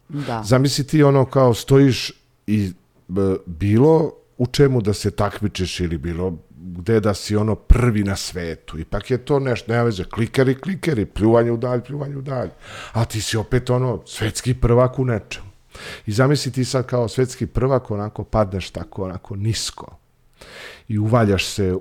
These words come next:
Speaker 2: u razna govna. Eto.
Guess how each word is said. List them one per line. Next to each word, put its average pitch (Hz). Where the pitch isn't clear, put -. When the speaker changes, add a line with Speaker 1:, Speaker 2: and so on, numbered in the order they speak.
Speaker 2:
u 92
razna 98
govna. 76
Eto. -